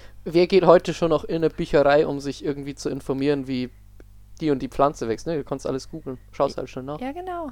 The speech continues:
Speaker 1: Also du hast eigentlich gar keinen Reiz mehr dazu.
Speaker 2: Eben, und ich glaub, dass das wirklich ganz stark dazu beiträgt,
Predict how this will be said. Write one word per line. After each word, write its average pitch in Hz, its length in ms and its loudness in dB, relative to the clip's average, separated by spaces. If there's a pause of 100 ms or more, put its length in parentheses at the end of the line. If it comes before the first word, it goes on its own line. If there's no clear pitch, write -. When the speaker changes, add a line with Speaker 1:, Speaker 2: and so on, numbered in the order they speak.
(100)
Speaker 1:
Also 123 240 -4
du 131 120 4
hast 131 160 2
eigentlich 131 240 -2
gar 127 100 -2
keinen 120 220 -6
Reiz 127 280 -4
mehr 110 120 -8
dazu. 117 260 -10 (560)
Speaker 2:
Eben, 254 420 -6
und 208 200 -6
ich 226 120 -4
glaub, 240 220 -4
dass 226 180 -6
das 247 220 -6
wirklich 233 300 -8
ganz 214 240 -4
stark 220 240 -4
dazu 202 180 -10
beiträgt, 208 520 -8